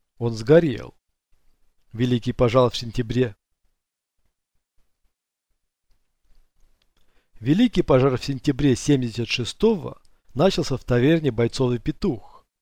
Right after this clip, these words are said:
и уничтожил более пятисот домов, превратив около четверти города в безлюдное пепелище.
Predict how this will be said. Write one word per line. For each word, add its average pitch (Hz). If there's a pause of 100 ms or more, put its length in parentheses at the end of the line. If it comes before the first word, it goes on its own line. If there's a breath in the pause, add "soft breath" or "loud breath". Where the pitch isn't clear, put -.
(260)
и 127
уничтожил 127
более 127
пятисот 123
домов, 151 (880)
превратив 127
около 123
четверти 120
города 156 (280 soft breath)
в 117
безлюдное 117
пепелище. 156